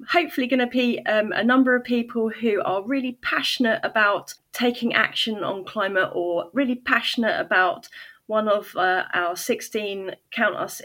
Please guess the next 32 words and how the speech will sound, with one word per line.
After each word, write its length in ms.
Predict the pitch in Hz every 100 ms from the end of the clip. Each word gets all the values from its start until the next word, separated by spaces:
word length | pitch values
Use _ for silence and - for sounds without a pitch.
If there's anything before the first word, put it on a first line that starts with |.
| -
In 400 | 185 180 180 175 -
actions. 480 | 208 - 220 196 -
So 140 | 180
it 280 | 180 175 180
might 280 | 214 196 190
be 80 |
a 60 | 175
case 420 | - 185 185 - - - -
that 160 | 147
they're 300 | 180 180 180 - _ _ -
eating 360 | 269 262 254
less 260 | 233 226 -
meat, 500 | 233 233 202 - - _ _
or 140 | 180 180
they're, 500 | 180 175 175 - -
uh, 160 | 175 165 -
eating 320 | 220 - 202
more 140 | 170
seasonally. 920 | 165 277 269 240 247 240 240 226 233 220 - -
They 100 | 190
know 240 | 214 220
how 180 | 214 202
to 260 | 208 196 180
reduce 420 | 190 - 180 180
food 380 | - 294 277 247
waste 300 | 233 240 -
and 80 | 202
they 40 |
want 140 | 196
to 140 | 185 -
tell 180 | 185 -
others. 560 | 226 226 226 226 226